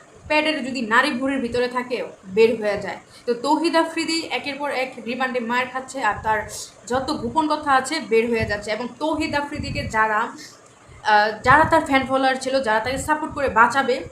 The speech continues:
তারা এখন তাকে সাপোর্ট করবে না, কারণ তিনি এমন এমন কাজ করছে যা তার ভক্তরাও ভাবতেছে, আহ, মানে নিজেদের প্রতি নিজেরা ঘৃণা করছে অনেকে, যে এরে আমরা এতদিন ভালোবাসছি, এরে এত সাপোর্ট করছি, তার সাবস্ক্রাইব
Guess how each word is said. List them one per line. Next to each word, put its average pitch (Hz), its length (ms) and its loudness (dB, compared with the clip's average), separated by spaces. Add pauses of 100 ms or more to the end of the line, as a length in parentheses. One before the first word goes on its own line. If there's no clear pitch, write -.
(300)
তারা 320 220 8
এখন 294 260 0
তাকে 240 220 -2
সাপোর্ট 240 400 -4
করবে 269 280 0
না, 180 140 -4 (140)
কারণ 254 260 4 (360)
তিনি 302 260 -2
এমন 330 220 0
এমন 370 200 0
কাজ 311 260 2
করছে 311 360 -4
যা 247 440 4
তার 247 140 2
ভক্তরাও 247 520 2
ভাবতেছে, 226 460 -2
আহ, 220 140 -2 (100)
মানে 220 200 -2
নিজেদের 311 420 2
প্রতি 320 200 -6
নিজেরা 247 340 -2
ঘৃণা 208 340 -8
করছে 214 260 -10
অনেকে, 202 300 -10
যে 220 200 -6 (320)
এরে 330 260 2
আমরা 320 200 2
এতদিন 311 380 -4
ভালোবাসছি, 247 440 0
এরে 240 140 2
এত 269 200 -2
সাপোর্ট 262 420 -4
করছি, 233 260 -6
তার 220 200 -2
সাবস্ক্রাইব - 540 -6